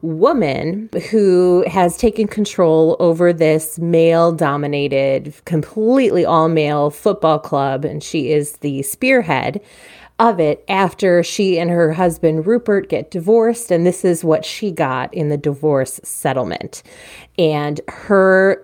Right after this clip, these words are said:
ambition is to drive this football club into the ground because it was the only thing that we find out later that her ex-husband actually cared about. So she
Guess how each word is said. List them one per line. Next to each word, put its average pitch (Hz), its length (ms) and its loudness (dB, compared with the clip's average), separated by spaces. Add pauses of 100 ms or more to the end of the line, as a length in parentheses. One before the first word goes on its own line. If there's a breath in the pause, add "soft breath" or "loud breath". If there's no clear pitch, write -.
(120)
ambition 175 880 2
is 165 320 -2
to - 160 -8
drive 156 600 0
this 170 200 0
football 170 360 0
club 185 340 0
into 160 300 -2
the 202 100 -2
ground 147 460 -2
because 151 300 -2
it 131 100 -4
was 151 140 -6
the - 140 -6
only 214 400 2
thing 135 540 -4 (560 loud breath)
that 175 140 2
we 175 60 0
find 143 280 0
out 214 120 2
later 143 280 2
that 139 120 -2
her 143 520 0
ex-husband 160 760 0
actually 151 540 -2 (140)
cared 139 400 -2
about. - 440 -6 (340 loud breath)
So 165 260 2
she 170 500 -2